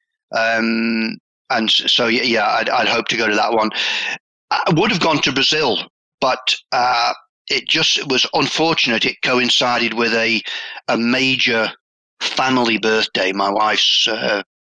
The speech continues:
parents, um, were celebrating their ninetieth birthday. Uh, and so we had to be in Europe in the summer of, of that,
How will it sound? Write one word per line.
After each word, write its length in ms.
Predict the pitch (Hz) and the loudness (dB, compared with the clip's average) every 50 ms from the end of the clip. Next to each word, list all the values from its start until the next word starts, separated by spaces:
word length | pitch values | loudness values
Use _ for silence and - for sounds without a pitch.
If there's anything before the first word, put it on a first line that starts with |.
| _ _ - | _ _ -4
parents, 560 | - 120 110 104 95 95 87 - - - - - - - - - - - - - - - 107 | -2 0 0 0 0 0 0 0 0 0 -2 -4 -6 -18 -16 -14 -12 -10 -10 -10 -8 -4 -2
um, 220 | 104 98 104 101 | -2 0 0 0
were 80 | 107 98 | 0 0
celebrating 640 | - - 120 113 113 98 113 107 104 107 107 107 | 0 2 2 0 0 0 0 0 0 0 0 0
their 120 | 104 101 | 0 0
ninetieth 680 | 101 104 107 117 127 127 123 - - 127 123 117 - - | 0 0 0 0 0 0 0 0 0 0 0 0 0 -2
birthday. 560 | 117 117 110 107 101 - - 98 92 98 82 - - _ _ _ _ - - - - - - - _ - - | -2 0 0 0 0 -2 -4 -4 -4 -4 -4 -6 -10 _ _ _ _ -16 -16 -16 -16 -18 -20 -20 _ -6 -2
Uh, 340 | 98 98 98 95 95 98 113 | 0 0 2 2 2 2 0
and 120 | 113 104 | 0 0
so 200 | - - 123 107 | 0 0 0 0
we 140 | 98 104 101 | 0 0 0
had 180 | 98 107 110 - - - | 0 0 -2 -2 -2 -4
to 160 | - 110 101 | -2 -2 -2
be 340 | 95 95 98 101 104 - - - | -2 0 0 2 2 0 0 0
in 200 | 131 113 104 104 | 0 0 2 2
Europe 440 | 104 107 117 107 98 92 85 - - - - _ _ _ - - - - - - | 2 2 2 2 2 0 0 -2 -4 -6 -6 _ _ _ -12 -12 -12 -12 -10 -6
in 140 | - 110 98 | -2 0 0
the 80 | 95 92 | 0 2
summer 420 | - - 117 110 104 101 95 101 - - | 2 2 2 2 2 2 0 0 -2 -2
of, 300 | 123 104 101 95 - - - - - - - - - - | -2 0 0 -2 -4 -10 -12 -12 -12 -12 -12 -12 -10 -8
of 140 | - - - | -8 -4 -2
that, 220 | - 95 95 - | 0 0 0 -2